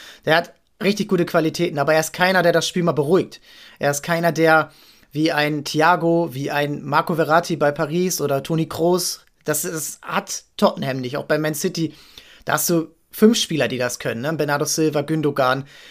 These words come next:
ähm, auch in der Innenverteidigung hast du mal einen, äh, Spieler, der das beruhigen kann. Selbst der Torwart mit Ederson kann und gut mitspielen. Und Tottenham hat eigentlich so diesen,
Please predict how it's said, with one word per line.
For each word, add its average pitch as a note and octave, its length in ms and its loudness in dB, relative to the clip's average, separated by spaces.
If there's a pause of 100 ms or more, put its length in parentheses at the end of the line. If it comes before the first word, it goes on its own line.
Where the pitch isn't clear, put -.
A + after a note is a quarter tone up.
(120)
ähm, C3+ 400 -2 (760)
auch - 180 -4
in D#3 80 -2
der D#3 80 0
Innenverteidigung D#3 720 0
hast D3 160 -2
du D#3 60 -2
mal D3 160 0
einen, D3 180 -4
äh, D3 120 -4
Spieler, D3+ 300 -2
der C#3 120 0
das C#3+ 180 -4
beruhigen C#3+ 400 -2
kann. C3+ 260 -4 (580)
Selbst D3+ 240 0
der D#3+ 100 -2
Torwart D3+ 380 2
mit D3+ 120 -6
Ederson D3 380 -2
kann C#3+ 200 -6
und C#3 80 -6
gut D#3+ 200 -8
mitspielen. C#3 520 -8 (280)
Und C#3+ 340 -6 (420)
Tottenham G3+ 600 4
hat - 300 0
eigentlich F3+ 420 2
so E3+ 220 2
diesen, D#3+ 520 -4